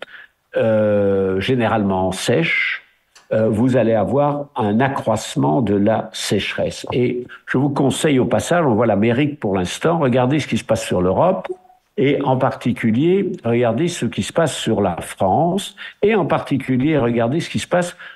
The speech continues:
dans la région méditerranéenne, euh, selon ces, euh, scénarios, selon ce scénario. Et vous voyez très bien du rouge, ce qui montre un assèchement, une, une réduction des précipitations.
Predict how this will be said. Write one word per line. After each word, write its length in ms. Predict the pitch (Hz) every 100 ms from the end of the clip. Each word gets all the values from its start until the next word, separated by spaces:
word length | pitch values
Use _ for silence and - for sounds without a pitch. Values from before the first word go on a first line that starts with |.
| _ -
dans 160 | 156
la 100 | 170
région 340 | 139 143 135 147
méditerranéenne, 1200 | 127 113 110 113 101 98 98 95 120 156 185 220 - _ _ - 156
euh, 480 | 123 123 120 113
selon 840 | 104 - - 127 127 160 180 165 -
ces, 640 | - - - 139 143 139 143
euh, 240 | 131 117 113
scénarios, 720 | - 131 117 - 98 117 180
selon 280 | 143 120 127
ce 160 | -
scénario. 720 | 110 110 98 85 101 156 269 - - - -
Et 80 | 113
vous 160 | 135 143
voyez 400 | 127 135 180 -
très 180 | -
bien 220 | 113 135 156
du 140 | 117
rouge, 680 | 120 117 135 190 247 262 - _ _ - - -
ce 160 | -
qui 180 | 139 139
montre 640 | 135 165 196 220 220 - -
un 240 | 120 117
assèchement, 640 | 160 170 135 117 - 123 165
une, 180 | 110 113
une 140 | 101
réduction 640 | 87 - 185 175 180 170 135
des 120 | 110
précipitations. 1080 | - 123 - 113 107 101 92 - 127 180